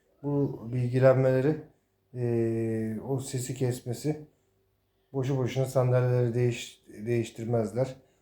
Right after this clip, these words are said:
Eee, sandalye sahipleri için güzel bir haber. Sesi, şimdi bu ses bazı sandalyelerde gelir. Böyle yaslandığınız zaman daha çok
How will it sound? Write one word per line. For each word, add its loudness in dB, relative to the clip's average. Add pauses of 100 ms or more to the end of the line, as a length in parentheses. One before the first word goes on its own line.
(220)
Eee, 0 (360)
sandalye 0
sahipleri -4
için -10 (840)
güzel 0
bir -4
haber. -10 (1400)
Sesi, 0 (600)
şimdi -2 (1700)
bu 0
ses 2 (760)
bazı 8
sandalyelerde 0
gelir. -4 (520)
Böyle 0
yaslandığınız 6
zaman 4 (420)
daha 6
çok -8